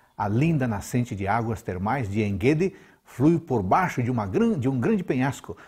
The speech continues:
com uma temperatura que pode chegar a vinte e oito graus centígrados. Nas encostas do wadi existem muitas cavernas, tanto naturais quanto artificiais. Atualmente, esse lugar é conhecido com o mesmo nome de Engedi.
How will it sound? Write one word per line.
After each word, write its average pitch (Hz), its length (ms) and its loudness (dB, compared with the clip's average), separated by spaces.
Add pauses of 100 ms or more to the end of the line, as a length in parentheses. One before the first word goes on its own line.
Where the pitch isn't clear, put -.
(220)
com - 140 -4
uma 127 140 2
temperatura 104 540 -2
que 127 120 -6
pode 120 240 -2
chegar 110 260 -4
a 110 60 -2
vinte 123 320 -2
e 113 60 -2
oito 104 180 -4
graus 90 240 -4
centígrados. 80 720 -14 (680)
Nas 101 220 -2
encostas 98 560 -2
do 90 200 0
wadi 107 340 2 (400)
existem 113 400 -2
muitas 127 320 0
cavernas, 139 640 -4 (460)
tanto 104 200 -2
naturais 180 460 2
quanto 120 260 0
artificiais. 113 800 -4 (520)
Atualmente, 175 600 0
esse - 100 -10
lugar 185 400 -2
é 190 160 -8
conhecido 190 480 -4
com 165 180 -2
o 131 40 -2
mesmo 165 280 0
nome 139 220 0
de 104 260 -2 (380)
Engedi. 98 540 2